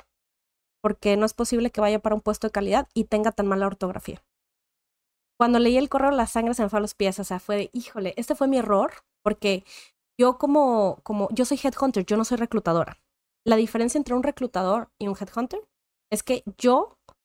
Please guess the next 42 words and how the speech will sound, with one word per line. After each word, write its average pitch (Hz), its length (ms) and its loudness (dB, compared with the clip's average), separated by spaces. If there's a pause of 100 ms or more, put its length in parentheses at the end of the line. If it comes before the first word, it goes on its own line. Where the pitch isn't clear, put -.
(100)
te 240 60 4
voy 226 140 4
a - 20 2
buscar 233 320 -2
trabajo 220 340 2
a 220 80 -2
ti 349 220 0
en 233 160 2
las 208 160 2
vacantes 240 420 -2
que 240 120 -4
yo 226 120 0
tengo, 262 320 -2
en 214 160 -2
la 202 160 -4
posibili-, 202 480 -2
en 214 220 2
posibilidades 214 960 0
de 202 120 0
todos 247 260 2
los 370 140 0
clientes 262 360 -4
que 214 100 -8
yo 190 100 -6
tengo. - 340 -8 (720)
Y 254 120 6
un 262 80 4
reclutador 254 520 0
es 240 120 -2
alguien 233 340 0
interno 214 680 0 (520)
de 208 80 4
una 202 160 0
empresa 247 560 0 (360)
que 226 80 0
te 226 120 0
busca 220 300 -2
para 190 180 0
trabajar 156 400 -4
con 196 180 0
ellos, 170 320 -2
¿no? 202 180 -10